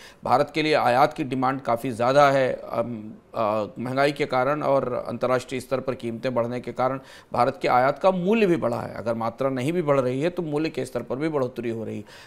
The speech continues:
जो भी डॉलर्स का बड़ा इनफ्लो बाजार में दिखाई दे रहा है वो वि-, वो शेयर बाजारों के, के जरिए हो रहा है, तो उसमें विदेशी निवेशक कभी खरीदारी करते हैं, बिकवाली करते हैं, लेकिन ये साल विदेशी निवेशकों के निवेश के लिहाज से पिछले साल से काफ़ी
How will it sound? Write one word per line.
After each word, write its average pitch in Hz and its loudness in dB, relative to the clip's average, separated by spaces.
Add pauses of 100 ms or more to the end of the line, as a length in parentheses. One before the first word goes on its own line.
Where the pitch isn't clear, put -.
(120)
जो 170 6
भी 220 6
डॉलर्स 180 6
का 202 4
बड़ा 151 4
इनफ्लो 170 2
बाजार 143 4
में 156 -4
दिखाई 135 0
दे 143 2
रहा 135 4
है 156 6
वो 165 0
वि-, 139 -8
वो 156 0
शेयर 127 0
बाजारों 127 0
के, 139 -2
के 131 -6
जरिए 123 -2
हो 135 0
रहा 147 4
है, 160 2 (300)
तो - -4
उसमें 170 0
विदेशी 165 0
निवेशक 156 -2
कभी 131 -2
खरीदारी 127 0
करते 135 -2
हैं, 143 0
बिकवाली 117 -2
करते 135 -2
हैं, 151 -4
लेकिन 135 -6
ये 131 -2
साल 139 0
विदेशी 127 -4
निवेशकों 120 -6
के 131 -8
निवेश 120 -6
के 113 -6
लिहाज 120 -4
से 180 -4
पिछले 127 -6
साल 120 -2
से 143 -4
काफ़ी 143 -2